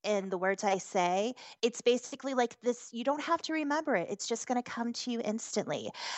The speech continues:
And we go back to a couple happy childhood memories. Then we go back younger, maybe like a baby, one, two, three years old, stuff most people don't remember.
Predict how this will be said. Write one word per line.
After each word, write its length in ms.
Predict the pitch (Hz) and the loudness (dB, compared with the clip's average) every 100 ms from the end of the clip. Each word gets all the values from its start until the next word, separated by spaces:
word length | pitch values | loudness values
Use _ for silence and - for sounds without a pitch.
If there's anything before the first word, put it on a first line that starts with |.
| - - | -2 4
And 120 | 269 | 4
we 80 | 294 | 4
go 160 | 339 | 2
back 360 | 370 359 320 330 | 4 4 4 2
to 120 | - | -2
a 60 | 247 | -6
couple 280 | 247 247 247 | -4 -2 0
happy 500 | 226 - 190 233 262 | 0 0 2 2 0
childhood 500 | 247 247 240 240 - | -4 0 0 -2 -4
memories. 380 | 240 233 240 240 - - | -2 -2 -2 -6 -12 0
Then 120 | 240 | 2
we 100 | 254 | 2
go 180 | 370 330 | 4 4
back 260 | 285 254 233 | 4 2 0
younger, 760 | - 170 170 196 185 165 104 196 | -6 0 0 0 -4 -4 -4 -6
maybe 340 | 208 190 196 226 | -6 -4 -2 2
like 220 | 214 190 | 2 2
a 80 | 156 - | -4 -2
baby, 680 | 180 214 220 226 226 226 226 | 2 2 2 0 0 0 -2
one, 340 | 175 175 202 | 0 2 2
two, 360 | 214 - 208 208 | 0 0 0 0
three 240 | - 208 | 0 0
years 260 | 196 190 185 | 4 4 4
old, 480 | 180 190 240 - - - - - | 4 6 4 0 -10 -12 -14 -6
stuff 360 | - - 403 339 | 2 6 4 4
most 320 | 262 262 - | 2 2 0
people 400 | - 233 226 190 | -4 0 2 2
don't 240 | - 160 - | 0 0 -2
remember. 560 | 170 127 - - - | -6 -6 -6 -6 -8